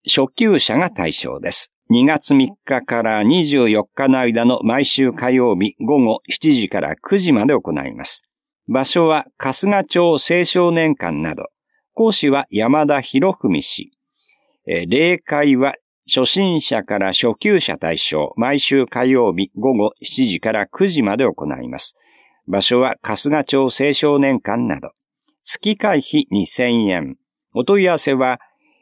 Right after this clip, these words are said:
ワイピーダンスサークルの、えー、内池さんへどうぞ。電話は零八零一一四の六二零七番です。予約が必要です。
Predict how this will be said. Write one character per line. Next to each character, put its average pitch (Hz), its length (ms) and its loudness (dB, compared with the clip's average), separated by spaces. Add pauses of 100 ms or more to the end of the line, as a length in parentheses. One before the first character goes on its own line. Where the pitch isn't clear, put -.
(160)
ワ 127 220 0
イ 220 140 0
ピ 196 320 0
ー 120 60 -4
ダ 139 220 0
ン 202 80 0
ス 190 200 -2
サ 170 220 -2
ー 139 60 -2
ク - 160 -8
ル 95 120 0
の、 92 240 0 (720)
え - 160 -18 (140)
ー、 - 40 -2
内 202 400 2
池 98 180 0
さ 87 140 -2
ん 110 100 2
へ 131 80 2
ど 65 140 -8
う - 60 -10
ぞ。 - 140 -12 (180)
電 120 240 4
話 113 100 2
は 131 220 0
零 135 340 2
八 95 440 -4
零 92 380 0
一 196 480 -2
一 113 280 -2
四 135 680 4
の 113 160 0 (140)
六 120 440 0
二 175 400 2
零 151 400 2
七 127 240 0
番 67 200 -6
で 50 80 -14
す。 - 200 -8 (140)
予 101 140 0
約 120 300 0
が 127 160 2
必 - 280 -10
要 - 140 -10
で - 100 -18
す。 - 240 -8